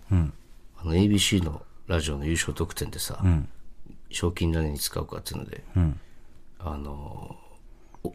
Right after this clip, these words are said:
Speaker 2: 大阪のキャバ嬢を二人ほど呼んでもらって、
Speaker 1: うん。
Speaker 2: 気に入った方の店に行くっていうコーナーをやったじゃないですか。
Speaker 1: あの、先-、ん、去年か。
Speaker 2: 去年。
Speaker 1: 去年撮ったラジオかな。
Speaker 2: そう。
Speaker 1: うん。
Speaker 2: で、なかなか行けてなく、北新地のリオちゃんの店に行くって、
Speaker 1: うん。
Speaker 2: 約束して行けてないままだったから、
Speaker 1: うん。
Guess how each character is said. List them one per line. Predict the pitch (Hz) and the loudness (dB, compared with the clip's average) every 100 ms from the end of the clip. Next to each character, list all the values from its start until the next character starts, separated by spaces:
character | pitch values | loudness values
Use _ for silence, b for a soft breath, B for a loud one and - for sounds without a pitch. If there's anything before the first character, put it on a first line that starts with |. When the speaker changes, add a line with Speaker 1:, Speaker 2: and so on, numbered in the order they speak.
| - | 2
Speaker 2:
大 | |
阪 | 87 85 85 | 2 4 2
の | 80 | 2
キ | - | 2
ャ | 82 | 2
バ | 80 | 2
嬢 | 78 73 | 0 -4
を | 76 | -8
二 | - 80 | -2 0
人 | 76 | 0
ほ | 80 | 0
ど | 78 | 0
呼 | 78 | 0
ん | 78 | 0
で | |
も | 76 76 | 0 0
ら | |
っ | - | -2
て、 | - 71 - - | -2 -6 -6 2
Speaker 1:
う | |
ん。 | 92 71 B B - - | 4 4 B B -10 4
Speaker 2:
気 | 90 | 6
に | 85 | 6
入 | |
っ | - - | 2 -2
た | 90 85 | 2 2
方 | - 92 | 6 8
の | 101 131 131 - | 10 10 10 6
店 | 90 - | 2 4
に | 80 73 | 2 0
行 | |
く | 78 | -4
っ | |
て | - - 76 | -2 -2 -2
い | 71 82 | -2 -4
う | |
コ | - 82 | 0 0
ー | |
ナ | 76 | 0
ー | |
を | 76 | -2
や | |
っ | 78 | -2
た | - | 0
じ | 76 | 0
ゃ | 71 | -2
な | |
い | |
で | 71 | -4
す | - | -6
か。 | 80 | -6
Speaker 1:
あ | 95 | 0
の、 | 90 | 0
先-、 | 87 101 | 2 4
ん、 | 95 92 - 95 87 - - - | 6 4 4 0 0 -4 -16 -8
去 | - 120 | 2 4
年 | 78 | 4
か。 | - - | -4 -12
Speaker 2:
去 | - 117 | 0 4
年。 | |
Speaker 1:
去 | 113 | 6
年 | 87 | 6
撮 | 82 | 2
っ | |
た | - | 2
ラ | 73 | 0
ジ | 71 | 0
オ | 67 | -2
か | 71 | 0
な。 | |
Speaker 2:
そ | 71 73 | 0 0
う。 | 80 | 4
Speaker 1:
う | 82 | 4
ん。 | 69 | 4
Speaker 2:
で、 | 110 98 | 4 6
な | 98 | 6
か | 95 | 6
な | 87 | 4
か | 87 | 2
行 | 87 | 2
け | 87 | 0
て | - | 0
な | 80 | -4
く、 | - | -2
北 | - 113 | 6 8
新 | 113 98 | 8 6
地 | 87 | 4
の | 80 | 4
リ | 90 | 6
オ | 95 | 6
ち | 90 | 4
ゃ | 73 | -2
ん | 71 | -4
の | - | -6
店 | 80 - 73 | -4 -2 -4
に | 69 | -4
行 | |
く | - | -10
っ | |
て、 | - - - - | -10 -10 -6 2
Speaker 1:
う | |
ん。 | 87 73 B B B - - - - - - | 4 4 B B B -16 -14 -14 -14 -14 -4
Speaker 2:
約 | 92 90 - | 2 4 4
束 | 92 92 | 4 6
し | 87 - | 4 2
て | 87 | 4
行 | 87 - 92 | 2 2 2
け | 92 | 4
て | 90 | 6
な | 90 | 6
い | 82 | 6
ま | 78 | 4
ま | |
だ | 71 | 0
っ | |
た | - 71 | -2 0
か | 90 | 2
ら、 | 123 - | 2 4
Speaker 1:
う | 95 | 4
ん。 | 76 | 4